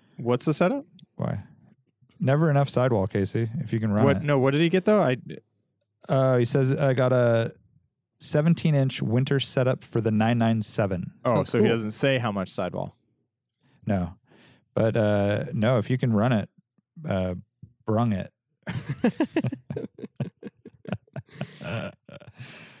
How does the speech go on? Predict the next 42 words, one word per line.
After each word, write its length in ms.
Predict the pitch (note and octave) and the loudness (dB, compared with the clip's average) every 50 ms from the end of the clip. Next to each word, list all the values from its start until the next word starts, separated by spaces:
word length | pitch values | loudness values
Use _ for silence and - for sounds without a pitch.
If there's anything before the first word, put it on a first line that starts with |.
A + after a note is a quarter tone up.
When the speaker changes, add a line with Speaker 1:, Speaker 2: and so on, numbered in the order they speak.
| - _ _ _ - | -20 _ _ _ -10
Speaker 2:
Uh, 680 | E3+ - - - G#2+ G#2+ G#2 G#2 G#2 G#2 G2+ G2+ G2 G#2+ - - _ _ - | -6 -4 -2 0 0 0 2 2 0 0 0 -2 -2 -4 -6 -8 _ _ -2
no, 120 | - B2 | 0 0
I, 340 | A#2+ A#2 A#2+ A2+ - A2 A2 | 2 2 2 2 0 0 0
I'm, 320 | A2+ A#2+ A#2+ A2+ A2 - - | 0 0 0 -2 -2 -2 -2
I'm 160 | G#2+ G#2 A2 | 0 0 0
a 40 | G#2+ | 0
sidewall 360 | - G2+ G#2 G2+ G#2 G2+ G2+ | 0 0 0 0 0 -2 -2
guy 200 | F#2+ G2 F#2+ F#2+ | 0 -2 -2 0
myself. 580 | G2+ G2+ G2 - - G#2+ G#2+ G#2 - - - - - - - - | -2 -2 -4 -2 -2 -2 -2 -4 -6 -10 -18 -18 -14 -14 -10 -6
I 60 | - G#2 | -4 -4
don't 80 | G#2+ G#2 | -2 -2
know 60 | G2+ | 0
how 60 | G2+ | 0
you 140 | G2+ G#2 G2 | 0 0 -2
guys 180 | G2 F#2 F2+ | -2 -2 -2
are. 180 | F#2 F#2+ F#2+ G2+ - C#3 | -2 -4 -4 -6 -8 -10
Speaker 1:
Mm-hmm. 260 | A#2+ F#2+ A#2 A#2+ B2+ B2+ - _ - | -14 -14 -14 -14 -16 -16 -16 _ -8
Speaker 3:
Oh, 100 | B2+ A#2+ | -6 -4
I, 120 | A#2+ B2 B2+ | -2 -2 -2
I 140 | B2+ A#2+ C3 | -2 0 0
want, 300 | B2+ C3 C3 C3 B2 A2+ | 0 0 0 -2 -2 -2
I 40 | C3+ | -2
want 200 | B2+ B2+ B2+ B2 | -2 -2 -2 -2
rubber 220 | A#2+ A#2 A#2 A#2 A2 | -2 -2 -2 -2 -2
bands, 380 | G#2+ A2+ A2 A#2 A2+ A2+ A#2 | -2 -2 -4 -4 -6 -8 -10
baby. 320 | - - A2 G#2+ A2 A2+ - - _ _ _ _ _ _ _ _ _ _ _ _ _ - - - - _ _ _ _ _ _ _ _ _ - - _ _ - | -10 -10 -8 -8 -8 -10 -12 -16 _ _ _ _ _ _ _ _ _ _ _ _ _ -20 -20 -20 -20 _ _ _ _ _ _ _ _ _ -20 -20 _ _ -6
Speaker 2:
<laughs> 80 | - F#3+ - _ _ - - C#3 - _ _ - D#3+ | -4 -4 -4 _ _ -6 -6 -6 -6 _ _ -10 -4
Speaker 3:
Dude, 220 | C3+ F#3 G3+ - | 0 0 2 2
I 80 | - F3 | 4 4
was, 160 | G#3 A#3 - - | 4 4 4 4
like, 200 | G#3 F#3+ - - | 2 0 0 -2
Speaker 2:
Kinda 140 | D#3+ F3+ | -2 0
Speaker 3:
actually 200 | - F#3 G#3+ G3 | 2 2 2 2
on, 160 | F#3 D#3+ D#3+ D#3+ | 4 4 2 2
Speaker 2:
joking. 140 | C3+ D3+ | 2 2
Speaker 3:
on 60 | D3+ C#3+ | 0 0
a 40 | |
sidewall 600 | C3 - E3+ D#3+ F3 F3 E3 C#3+ C3 B2 B2 B2 _ _ _ - | 0 -2 -2 -2 -2 -2 -2 -2 -2 -2 -4 -8 _ _ _ -16
co-, 200 | - C3+ - - | -12 -10 -6 -4
um, 380 | C3+ A#2+ A#2 A2+ A2+ A2+ A#2 A#2+ - - - | -4 -2 -2 -2 -4 -6 -8 -10 -12 -6 -2
note. 320 | B2 B2 A#2+ A#2+ A#2 - _ _ _ _ _ | 0 0 2 0 0 -2 _ _ _ _ _
So, 340 | - - E3+ D#3 D3 D3+ | -6 -2 0 2 2 0